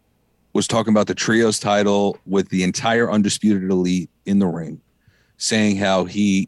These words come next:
is not able to compete for the trio, inaugural trios tournament.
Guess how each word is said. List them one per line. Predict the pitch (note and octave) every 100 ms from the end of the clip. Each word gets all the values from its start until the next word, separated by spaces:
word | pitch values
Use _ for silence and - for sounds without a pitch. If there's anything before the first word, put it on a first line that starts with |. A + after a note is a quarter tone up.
| -
is | F#2+ F#2 F#2+
not | G2 G2+
able | G#2+ G2+ F#2+ F2+
to | - G#2 F2+ E2+ D#2+ - _ _ _ _ _ -
compete | F#2 E2 - G#2 F2 _ _ _ _ _ _ _ _
for | - - F2+
the |
trio, | E2 - F#2 F2 C#2+ C#2 _ _ _ _ -
inaugural | F#2+ F2+ F2+ E2+
trios | - F2+ D#2
tournament. | - F#2 D2+ - -